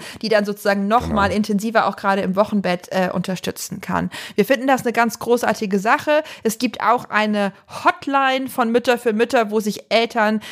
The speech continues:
Speaker 1: äh, melden können und informieren können über Hilfsangebote, ähm,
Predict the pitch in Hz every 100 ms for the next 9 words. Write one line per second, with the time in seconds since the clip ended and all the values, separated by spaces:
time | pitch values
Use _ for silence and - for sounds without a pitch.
0 | - - 214 208 220 269 240 - 240 226
1 | 196 208 226 208 247 302 269 226 226 220
2 | 214 226 220 - 233 214 214 214 196 254
3 | 277 - 226 233 220 220 226 226 226 220
4 | 214 - - - 214 202 202 202